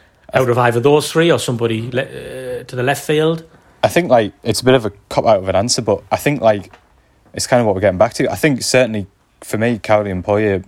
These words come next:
Speaker 2: would both be quite strong candidates, but in their own way.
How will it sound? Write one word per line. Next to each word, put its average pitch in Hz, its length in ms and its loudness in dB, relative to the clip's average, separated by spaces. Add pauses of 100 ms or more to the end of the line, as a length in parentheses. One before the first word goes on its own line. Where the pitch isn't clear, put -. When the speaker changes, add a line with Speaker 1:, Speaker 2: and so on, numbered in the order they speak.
(160)
Speaker 2:
would 98 280 -6
both 98 220 -2
be 95 80 -14
quite 92 280 0
strong 92 280 -4
candidates, 113 440 -4
but 104 180 -4
in 104 80 -2
their 101 160 0
own 98 160 0
way. 107 240 0